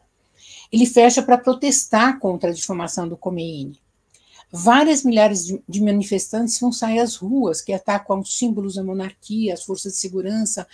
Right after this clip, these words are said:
matam pelo menos cinco pessoas nesse momento.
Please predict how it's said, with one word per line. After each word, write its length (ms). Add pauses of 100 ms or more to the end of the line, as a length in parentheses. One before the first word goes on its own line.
(280)
matam 460
pelo 240
menos 380
cinco 260
pessoas 760 (320)
nesse 280
momento. 340